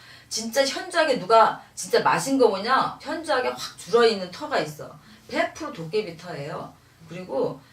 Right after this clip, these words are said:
그 도깨비 터에는 집들도, 가정집도 그런 터들이 있으니까. 근데 어떤 증상들이 있냐면 뭐 가만히 있던 물건이 뚝 떨어진다든지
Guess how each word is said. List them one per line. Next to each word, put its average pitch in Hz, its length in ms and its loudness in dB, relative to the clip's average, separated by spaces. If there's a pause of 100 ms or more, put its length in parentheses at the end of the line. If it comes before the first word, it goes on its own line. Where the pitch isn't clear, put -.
(160)
그 269 140 -6
도깨비 285 440 -6
터에는 208 640 -4 (1120)
집들도, 240 580 -4
가정집도 262 600 -4
그런 190 200 -8
터들이 269 480 -8
있으니까. 135 840 -10 (140)
근데 233 340 -6 (480)
어떤 247 440 -4
증상들이 208 480 -8
있냐면 135 560 -10 (1200)
뭐 139 340 -12
가만히 190 420 -2
있던 160 300 -10
물건이 151 640 -4 (460)
뚝 - 260 -8
떨어진다든지 135 920 -4